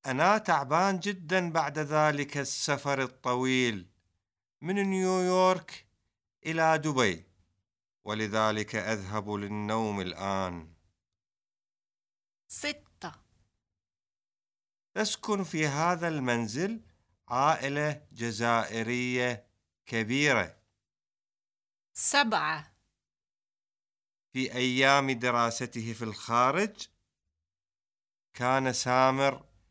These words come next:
Speaker 1: يشتاق إلى أسرته وأصدقائه في مصر.
Speaker 2: ثمانية.
Speaker 1: كانت جدة نادية امرأة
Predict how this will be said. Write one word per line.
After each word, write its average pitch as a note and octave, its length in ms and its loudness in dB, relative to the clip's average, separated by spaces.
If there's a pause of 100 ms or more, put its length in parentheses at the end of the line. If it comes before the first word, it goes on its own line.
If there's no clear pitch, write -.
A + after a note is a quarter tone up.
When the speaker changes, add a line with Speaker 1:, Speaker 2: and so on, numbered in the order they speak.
(220)
Speaker 1:
يشتاق A#2+ 920 2
إلى A2+ 560 0
أسرته B2 880 -4
وأصدقائه G#2+ 1200 -4
في G#2+ 300 -6
مصر. A#2+ 380 -4 (1900)
Speaker 2:
ثمانية. G#3+ 800 -2 (2250)
Speaker 1:
كانت G3+ 560 2
جدة E3 520 -2
نادية D3+ 720 0 (260)
امرأة B2+ 800 0